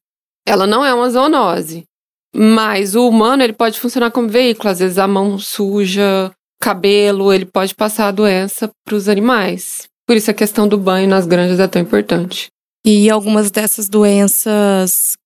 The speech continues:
Speaker 2: que as aves podem transmitir para o ser humano, elas estão no nosso meio, mas sem nenhum cuidado ainda, nenhuma restrição?
Speaker 1: Como, por exemplo, nenhuma restrição é que ela existe e a gente convive com ela?
Speaker 2: Isso.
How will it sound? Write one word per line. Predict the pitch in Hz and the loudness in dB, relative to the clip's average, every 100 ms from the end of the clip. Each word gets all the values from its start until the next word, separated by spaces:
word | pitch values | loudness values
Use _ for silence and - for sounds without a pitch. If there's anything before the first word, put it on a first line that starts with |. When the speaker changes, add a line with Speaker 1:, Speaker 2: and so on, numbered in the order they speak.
| _ | _
Speaker 2:
que | - | -4
as | 196 190 | -2 0
aves | 190 196 - | 0 -2 -2
podem | - 202 214 214 | -2 -2 -2 -4
transmitir | 196 202 185 208 190 190 | -2 -2 -2 -4 -4 -4
para | 185 185 | -2 -2
o | |
ser | - 190 | -2 -2
humano, | 190 190 175 175 175 - _ - | 0 0 0 -2 -4 -8 _ -6
elas | 185 196 208 - | 0 0 0 -2
estão | 208 - 226 254 | -4 -2 -2 0
no | 269 | 0
nosso | 240 233 240 | 2 0 -2
meio, | 214 208 233 233 226 | 0 0 0 -2 0
mas | 214 208 208 | 0 0 -2
sem | 226 208 214 208 190 180 - - _ _ _ | -2 -2 -2 -2 -2 -4 -8 -12 _ _ _
nenhum | 208 202 208 226 | 0 2 4 2
cuidado | 220 - 226 190 180 220 202 185 | 0 -2 0 0 -2 -2 -2 -4
ainda, | 185 214 226 202 185 | -2 -2 -2 0 -2
nenhuma | 185 185 202 | -2 0 2
restrição? | 196 196 - 180 - 190 202 226 208 185 180 175 165 _ _ _ _ _ _ - | 2 2 0 -4 -4 -2 0 2 2 0 -4 -8 -12 _ _ _ _ _ _ -4
Speaker 1:
Como, | 196 185 | -2 -2
por | - 180 | 0 0
exemplo, | 170 180 180 180 180 | 0 0 -2 -2 0
nenhuma | 175 | 2
restrição | 185 185 - 190 - | 2 0 -2 -2 -2
é | 185 | -2
que | 185 | 0
ela | 180 | 0
existe | 185 185 226 262 262 | 0 2 2 2 2
e | |
a | 226 | 2
gente | 214 214 | 0 -2
convive | - 196 208 202 | -4 0 0 0
com | 226 | -2
ela? | 220 247 | 0 0
Speaker 2:
Isso. | 214 190 - | 2 0 -2